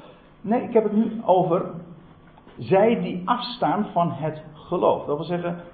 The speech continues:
dat wat Paulus ooit heeft verteld onder de natie. Hij was de leermeester van de natie. Wel, sleutelfiguren zouden afstaan van de waarheid, van het geloof. En leringen van demonen. En karakteristiek daarin is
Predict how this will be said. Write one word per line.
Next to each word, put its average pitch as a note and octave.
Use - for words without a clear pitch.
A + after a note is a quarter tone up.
dat F#3
wat C#3
Paulus C4
ooit A3
heeft F3
verteld -
onder C#3+
de B2
natie. B2
Hij C#3+
was C#3
de A2+
leermeester B2
van B2
de B2+
natie. F3
Wel, A#2
sleutelfiguren F3+
zouden A2+
afstaan G#3
van E3+
de C3+
waarheid, F3+
van C#3+
het G#2
geloof. B2+
En E3
leringen F3
van A#2
demonen. F#3
En D3+
karakteristiek G3+
daarin A3+
is G#3